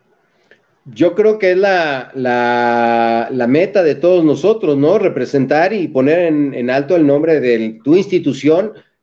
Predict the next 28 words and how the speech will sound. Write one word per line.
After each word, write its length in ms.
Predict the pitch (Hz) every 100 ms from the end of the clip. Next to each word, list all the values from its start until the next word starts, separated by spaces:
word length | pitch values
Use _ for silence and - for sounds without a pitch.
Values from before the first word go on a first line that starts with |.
| _
y 120 | 135
de 100 | 131
tu 220 | - 123
país, 580 | - 123 208 269 - - _ _ _
sobre 300 | 143 143 143
todo 260 | 147 180
en 120 | 214
torneos 420 | - 127 156 160 143
internacionales. 880 | 117 110 107 - 131 202 202 - _ _ _ _
Yo 200 | - 202
creo 320 | 220 247 254
que 140 | 233 214
eso 200 | 220 233
se 120 | 220
ha 100 | 220
perdido 460 | 220 170 214 226 202
no 120 | 220
nada 280 | 226 226 208
más 320 | 185 196 -
en, 300 | 214 160 143
en 300 | 131 120 113
Cruz 240 | 117 113
Azul, 480 | 110 - 175 240 180
creo 200 | 156 170
que, 600 | 170 202 160 127 _ _ _ _
que 100 | 147
ha 80 | 170
habido, 920 | 185 202 202 214 190 156 139 113 -